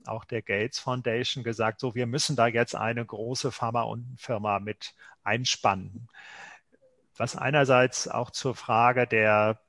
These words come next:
der großen Logistik und der Realisierung von großen, äh, Medikamentenstudien natürlich auch sinnvoll ist.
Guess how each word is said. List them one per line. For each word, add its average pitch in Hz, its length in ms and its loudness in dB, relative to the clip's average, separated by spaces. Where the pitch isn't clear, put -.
der 107 340 0
großen 123 400 -6
Logistik 131 640 -6
und 117 220 -8
der 104 260 -4
Realisierung 107 800 -4
von 113 300 -6
großen, 110 720 -8
äh, 101 440 -6
Medikamentenstudien 123 1120 -4
natürlich 117 420 -8
auch 95 120 -6
sinnvoll 151 520 -6
ist. - 380 -6